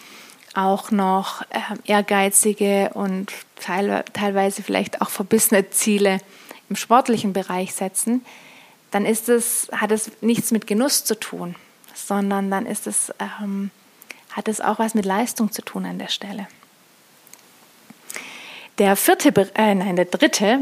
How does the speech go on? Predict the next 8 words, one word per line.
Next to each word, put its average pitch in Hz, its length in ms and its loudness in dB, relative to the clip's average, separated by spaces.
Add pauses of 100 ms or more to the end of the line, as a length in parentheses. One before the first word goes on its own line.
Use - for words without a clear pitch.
Bereich 196 720 2 (720)
in, 214 460 4
in 214 260 0
deinem 208 300 4
Leben 240 480 2 (160)
ist - 180 -4
das 285 100 0
Spiel. 208 400 0